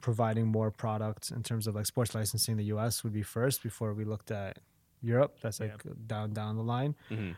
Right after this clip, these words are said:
Speaker 1: Uh, another thing that's actually growing for us too is esports. We've been doing a couple
Speaker 3: Really?
Speaker 1: of, uh, like,
Speaker 2: Amazing.
Speaker 1: apparel on the esports side. That's, like, a really fast growing.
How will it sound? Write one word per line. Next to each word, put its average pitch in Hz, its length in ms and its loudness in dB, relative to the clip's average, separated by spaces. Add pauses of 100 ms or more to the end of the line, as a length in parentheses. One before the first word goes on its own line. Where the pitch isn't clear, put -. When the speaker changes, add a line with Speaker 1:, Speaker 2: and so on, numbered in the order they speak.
(200)
Speaker 1:
Uh, 120 160 4
another 165 240 12
thing 185 120 10
that's 160 140 10
actually 147 260 8
growing 131 260 10
for 131 120 4
us 117 160 6
too - 160 4
is 113 120 6
esports. 110 600 -2 (160)
We've 123 120 -4
been 117 120 2
doing 117 200 4
a 113 40 4
couple 117 320 0
Speaker 3:
Really? 143 420 8
Speaker 1:
of, 110 60 2
uh, 107 360 0
like, 107 180 -2
Speaker 2:
Amazing. 107 140 -2
Speaker 1:
apparel 117 260 0
on 110 100 -2
the 113 140 -2
esports 123 340 0
side. 131 280 2
That's, 117 180 0
like, 120 120 -2
a 113 60 2
really 110 300 2
fast 107 400 -2
growing. 107 400 -2